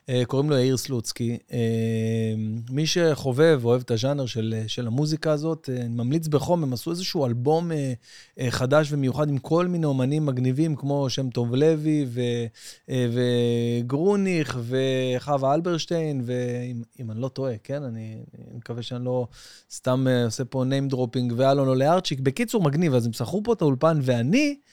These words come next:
הייתי הטכנאי של השידור. אני ישבתי פה, היה לי זמן, ופשוט ניווטתי להם את ה-, את כל מה שצריך, והעלינו מאזינים, והיה מה זה מגניב. הרגשתי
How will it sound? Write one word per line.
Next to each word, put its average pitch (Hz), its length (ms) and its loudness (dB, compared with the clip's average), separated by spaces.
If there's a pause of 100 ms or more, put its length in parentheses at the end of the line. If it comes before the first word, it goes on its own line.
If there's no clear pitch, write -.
(220)
הייתי 156 280 -2
הטכנאי 180 480 -2
של 226 180 -4
השידור. 240 440 0
אני 135 100 2
ישבתי 165 460 -4
פה, 120 180 -2 (420)
היה 127 140 2
לי 170 100 2
זמן, 120 500 0
ופשוט 113 840 -2
ניווטתי 170 540 0
להם 147 200 2
את 127 100 -2
ה-, 127 440 2 (460)
את 139 100 -2
כל 165 180 6
מה 165 100 2
שצריך, 143 640 2
והעלינו 127 380 4
מאזינים, 131 760 6
והיה 123 760 4
מה 165 140 6
זה 180 120 0
מגניב. 117 440 -2
הרגשתי 165 640 -2